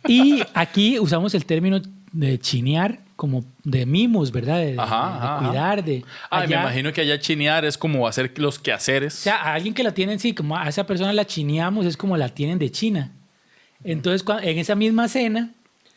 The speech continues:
Speaker 1: mi mamá decía, "Ay, sí, a ella la chineamos mucho aquí en la casa porque aquí la queremos."
Speaker 2: Oh.
Speaker 1: Entonces, todos la chinean y no sé qué, ma, y como estaba embarazada, era,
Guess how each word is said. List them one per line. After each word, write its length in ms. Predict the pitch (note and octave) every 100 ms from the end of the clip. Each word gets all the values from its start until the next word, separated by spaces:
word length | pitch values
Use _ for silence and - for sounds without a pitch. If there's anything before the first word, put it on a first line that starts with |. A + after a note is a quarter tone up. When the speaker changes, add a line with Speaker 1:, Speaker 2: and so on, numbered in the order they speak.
| _ -
Speaker 1:
mi 60 | D#3+
mamá 340 | D3+ D3+ E3
decía, 320 | F#3 G3+ E3+ -
"Ay, 400 | A#3 B3 B3 A#3
sí, 400 | A#3+ A#3+ A#3 G#3+
a 140 | F3+
ella 160 | F#3+ A3
la 100 | A3+
chineamos 460 | - F3 F#3+ A3
mucho 420 | G3+ G3 G#3 G#3+ F3+
aquí 120 | F#3
en 40 |
la 100 | G3+
casa 420 | F#3+ F#3+ G3 G3 F3+
porque 220 | D#3 C#3 C#3
aquí 140 | C#3+ D3+
la 100 | C#3
queremos." 520 | F#3+ D3+ E3+ F#3+ F3+
Speaker 2:
Oh. 560 | C#3+ D3 E3+ F3+ F#3+ -
Speaker 1:
Entonces, 280 | - D4+ -
todos 320 | D#4 A3+ A#3+
la 120 | A#3+ -
chinean 640 | E3+ D3+ F3+ G#3+ A3 G3+
y 80 | F3+
no 100 | D#3+
sé 160 | F#3 F#3+
qué, 460 | A3 A#3 A#3+ A#3 G3
ma, 240 | G3+ E3+
y 120 | D#3
como 160 | C#3 C#3+
estaba 200 | - D#3+
embarazada, 400 | G3 E3 F#3 F#3+
era, 360 | E3 F#3 A3